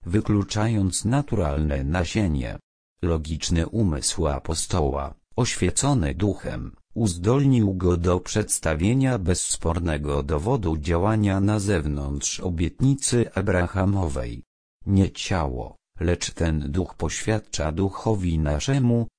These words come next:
iżeśmy dziećmi Bożymi, dziedzicami w prawdzie Bożymi, a współdziedzicami Chrystusowymi. Rzymian, rozdział ósmy, wersety szesnasty i siedemnasty.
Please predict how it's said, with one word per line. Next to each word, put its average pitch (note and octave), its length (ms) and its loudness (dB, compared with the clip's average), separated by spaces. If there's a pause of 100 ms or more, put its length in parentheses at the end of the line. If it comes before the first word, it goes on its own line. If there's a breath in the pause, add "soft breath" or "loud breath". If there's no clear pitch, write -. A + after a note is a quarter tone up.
(120)
iżeśmy A2+ 520 0
dziećmi B2 520 0
Bożymi, F#2 680 2 (320)
dziedzicami F#2 800 0
w - 120 -12
prawdzie A2 520 0
Bożymi, E2+ 680 2 (220)
a F2 120 0
współdziedzicami E2 1200 -2
Chrystusowymi. F#2+ 1160 2 (300)
Rzymian, E2 580 2
rozdział F#2+ 640 2
ósmy, A2 400 2
wersety F2 580 0
szesnasty A#2 880 0
i F2+ 320 -2
siedemnasty. D2+ 880 -2